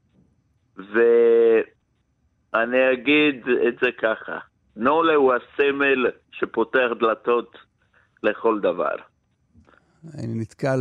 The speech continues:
Speaker 2: נתקל אבל בקשיחות האוסטרלית. תגיד, א-, אבל ה-, ה-, ה-,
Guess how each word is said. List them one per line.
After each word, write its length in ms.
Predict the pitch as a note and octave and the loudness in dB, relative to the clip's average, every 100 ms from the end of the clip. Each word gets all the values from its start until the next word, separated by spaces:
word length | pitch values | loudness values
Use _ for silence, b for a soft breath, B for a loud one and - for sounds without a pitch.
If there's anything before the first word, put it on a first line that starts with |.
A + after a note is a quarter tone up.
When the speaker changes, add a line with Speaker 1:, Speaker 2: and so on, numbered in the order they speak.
| B2+ | -4
Speaker 2:
נתקל 380 | B2 A#2 - D3 | -6 -6 -4 -2
אבל 160 | C#3+ C3+ | 0 -2
בקשיחות 520 | B2 - C3+ C#3 C#3+ | -4 -8 -8 -6 -4
האוסטרלית. 680 | C3+ B2 - C#3 C3+ A#2+ - b b b - | -4 -6 -4 -2 -2 -4 -8 b b b -6
תגיד, 260 | E3+ B3+ | -2 -2
א-, 340 | - D3 - D3+ | -4 -8 -4 -4
אבל 180 | D3 D#3 - | -2 -4 -6
ה-, 40 | C3+ | -4
ה-, 220 | C3 B2+ B2 - _ - | -2 -2 -6 -10 _ -16
ה-, 340 | C3 B2 B2 | -14 -12 -12